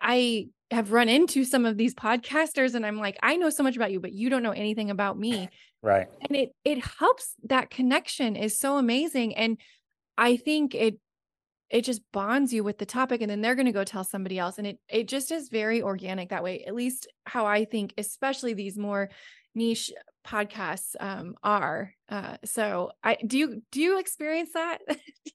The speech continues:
Speaker 1: you, do you get, do you feel like you're friends with the podcasts that you listen to?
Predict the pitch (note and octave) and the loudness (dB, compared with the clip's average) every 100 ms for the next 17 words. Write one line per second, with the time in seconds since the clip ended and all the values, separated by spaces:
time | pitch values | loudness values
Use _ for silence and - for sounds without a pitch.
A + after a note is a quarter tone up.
0 | D4 D4+ B3+ C4+ C4+ C4+ - B3+ C#4 C4+ | -10 -10 -6 -6 -2 -4 -4 -6 -6 -4
1 | D4 D4 D4+ - B3 A#3+ - _ A3+ A#3+ | 0 2 0 -4 -4 -4 -8 _ -8 -8
2 | A#3+ G#3+ A3+ A#3+ A#3+ B3 - _ C4 A#3+ | -2 -2 0 0 0 0 -4 _ 0 2
3 | A#3+ G#3+ A3+ A3+ A#3 F#3+ G3 A3+ A#3+ B3+ | 0 -2 -2 -6 -6 -6 -8 -8 -10 -10
4 | C#4 | -14